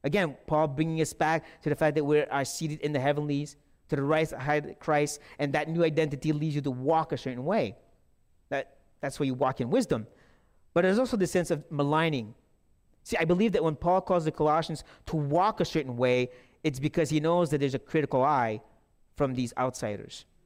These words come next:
See, unbelievers have always had a critical eye upon the church, to the point that in the second century rose up guys called apologetists,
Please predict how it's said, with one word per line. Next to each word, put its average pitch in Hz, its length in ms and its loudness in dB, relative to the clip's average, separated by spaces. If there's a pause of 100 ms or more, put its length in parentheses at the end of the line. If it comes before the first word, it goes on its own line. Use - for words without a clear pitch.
(560)
See, - 160 -8
unbelievers 196 640 4
have 156 180 -2
always 180 200 4
had 175 120 4
a 151 40 2
critical 170 440 2
eye 151 220 2
upon 143 380 -2
the 143 60 -4
church, 156 460 -2 (1200)
to 226 80 2
the 226 80 2
point 254 360 2
that 190 220 0 (280)
in 160 120 2
the 165 60 2
second 190 320 0
century 185 340 2
rose 175 360 4
up 185 240 0
guys 170 320 2
called 151 300 2
apologetists, 151 680 0